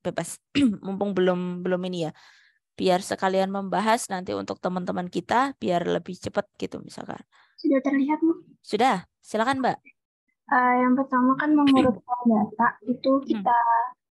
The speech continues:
Speaker 2: eh, apa, blok semuanya, lalu, eh, kita
Speaker 1: Oke.
Speaker 2: klik ke data, terus urutkan.
Speaker 1: <clears throat>
Speaker 2: Habis itu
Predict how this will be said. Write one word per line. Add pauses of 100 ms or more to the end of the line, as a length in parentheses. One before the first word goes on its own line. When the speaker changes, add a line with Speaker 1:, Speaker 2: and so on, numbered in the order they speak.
(540)
Speaker 2:
eh,
apa,
blok
semuanya, (520)
lalu, (200)
eh,
kita
Speaker 1:
Oke.
Speaker 2:
klik
ke
data, (240)
terus
urutkan.
Speaker 1:
<clears throat> (500)
Speaker 2:
Habis
itu